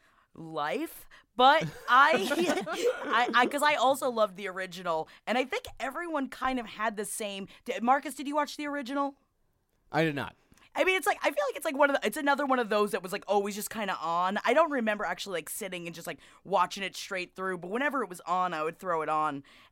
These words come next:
Speaker 1: And dude, it is, I've cried at every single episode. It is so, it's just so heartfelt, and I, I feel like there are definitely moments that they're, they're making them all be best friends a little too much, but
Speaker 2: Mm.
Speaker 1: I love them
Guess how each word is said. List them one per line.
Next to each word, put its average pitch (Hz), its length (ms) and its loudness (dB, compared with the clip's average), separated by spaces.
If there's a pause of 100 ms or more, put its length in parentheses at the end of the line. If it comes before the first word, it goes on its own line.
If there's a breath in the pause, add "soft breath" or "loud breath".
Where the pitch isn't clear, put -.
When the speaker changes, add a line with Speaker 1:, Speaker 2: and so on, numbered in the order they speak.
Speaker 1:
And 185 280 -4 (120)
dude, 170 420 -6 (120)
it 208 200 0
is, 196 240 -4
I've 220 260 2
cried 208 340 -2
at 185 180 -6
every 196 280 -4
single 269 340 -6
episode. 147 560 -12 (840 soft breath)
It 208 240 -4
is 190 460 -2
so, 233 480 4
it's 208 180 -4
just 269 240 -2
so 302 200 -2
heartfelt, 220 600 0 (100)
and 208 180 0 (100)
I, 220 200 -2
I 233 80 -6
feel 339 160 -8
like 427 100 -10
there 330 120 -2
are 277 40 -4
definitely 240 360 -4
moments 202 360 0
that - 140 -12
they're, 156 280 -6
they're 165 140 -2
making 175 460 -8
them 226 200 -2
all 233 220 2
be 254 220 -4
best 254 340 -6
friends 240 320 -6
a 190 60 -10
little 175 300 -10
too 262 220 -6
much, 277 520 -2 (420 soft breath)
but 220 320 6
Speaker 2:
Mm. 202 160 -10
Speaker 1:
I 190 280 4
love 180 440 0
them 214 220 -2